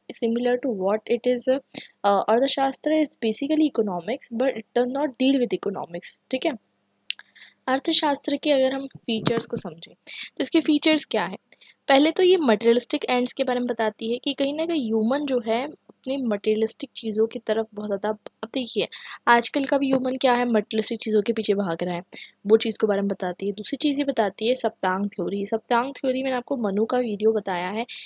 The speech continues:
यहाँ पर आपको ऊपर एक आई बटन दिख रहा होगा, I hope so। और यहाँ पर आई बटन दिख रहा होगा, उसमें आपको एंशिएंट मेडिवल पॉलिटिकल इंडियन थॉट की पूरी प्लेलिस्ट मिल जाएगी। तो उसमें मैंने कौटि-, मनु जो समझाया है, तो मनु में मैंने सप्तांग थ्योरी समझाई है, यहाँ पर मैं आपको समझा दूँगी।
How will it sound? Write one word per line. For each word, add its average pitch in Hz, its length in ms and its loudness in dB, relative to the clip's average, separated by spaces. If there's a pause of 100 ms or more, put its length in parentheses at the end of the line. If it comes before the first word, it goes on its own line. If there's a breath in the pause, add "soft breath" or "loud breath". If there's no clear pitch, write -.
(160 loud breath)
यहाँ 226 260 0
पर 269 80 0
आपको 262 320 -4
ऊपर 240 320 -2
एक 262 220 0
आई 208 240 2
बटन 214 320 -2
दिख 202 180 -8
रहा 185 100 -2
होगा, 202 340 -6
I 202 200 0 (240)
hope 208 360 0
so। 196 140 2 (800 loud breath)
और 233 240 10
यहाँ 233 320 2
पर 269 180 0
आई 240 220 2
बटन 254 260 4
दिख 247 140 -4
रहा 240 140 4
होगा, 240 160 2
उसमें 262 220 -2
आपको 254 180 -2
एंशिएंट 240 440 0
मेडिवल 233 320 2
पॉलिटिकल 214 480 0
इंडियन 220 260 2
थॉट 196 300 -2
की 277 160 -6
पूरी 269 240 -6
प्लेलिस्ट 190 500 -2
मिल 175 80 -6
जाएगी। 170 380 -4
तो - 100 -20
उसमें 285 180 -14
मैंने 302 180 -4
कौटि-, 220 540 -2
मनु 208 240 2
जो 294 120 0
समझाया 202 400 -2
है, 196 60 -2
तो 247 100 -2
मनु 226 280 0
में 269 80 -4
मैंने 277 160 -2
सप्तांग 226 460 -2
थ्योरी 247 220 -2
समझाई 196 440 -2
है, 240 80 -2
यहाँ 226 260 -4
पर 226 160 -4
मैं 247 100 0
आपको 233 160 -4
समझा 185 400 -4
दूँगी। 202 340 -4